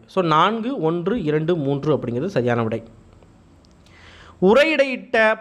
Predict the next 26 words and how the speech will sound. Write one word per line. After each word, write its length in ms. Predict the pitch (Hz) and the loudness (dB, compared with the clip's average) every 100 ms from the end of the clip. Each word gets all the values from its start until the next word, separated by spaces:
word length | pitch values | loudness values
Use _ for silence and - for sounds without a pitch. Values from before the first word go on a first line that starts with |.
| 196 | -2
பாட்டுடை 420 | 196 202 208 208 - | -2 -4 -10 -10 -8
செய்யுள் 480 | 180 170 185 127 - | -8 -4 -4 -6 -8
என 180 | 151 160 | -4 0
வழங்கப்படும் 560 | 143 196 190 165 180 | 0 -2 -2 -2 -2
நூல் 180 | 151 156 | -2 -2
என்ன? 400 | 127 117 123 113 - | -2 -2 -6 -6 -4
கண்ணை 380 | 156 220 233 | -4 -2 -2
மூடிட்டு 220 | 214 196 139 | -2 0 -2
அடிக்கலாம். 380 | 123 113 - | -2 -4 -8
என்ன? 380 | 143 175 147 104 | -4 0 0 -2
சிலப்பதிகாரம். 840 | - - 214 214 208 147 120 95 - - - - | -4 -2 0 2 2 2 0 -10 -20 -20 -16 -4
இந்த 240 | 160 196 | 0 2
கேள்விலாம் 360 | 220 226 185 185 | 2 2 2 0
தெரியலன்னு 220 | 208 202 | 0 0
சொன்னா, 520 | 202 285 320 147 113 - - - | -2 -2 0 0 -2 -10 -20 -10
டி 80 | 180 | -4
என் 160 | 226 | 0
பி 80 | 208 | 0
சி 100 | 190 | 0
படிக்கிறதுக்கே 560 | 170 180 214 226 220 269 | 0 0 0 -2 0 0
நம்மளுக்கு 220 | 180 156 | 0 -2
வந்து 580 | 147 160 160 120 90 - - - - | -2 0 0 0 -2 -10 -18 -20 -6
தகுதி 240 | 135 147 | 0 0
இல்லை. 220 | 131 110 - | 0 -4 -6
சரியா? 400 | - 151 233 285 - - - - | -6 -2 -2 -2 -8 -20 -20 0
உரையிடையிட்ட 520 | 185 226 220 214 247 | 4 4 2 0 2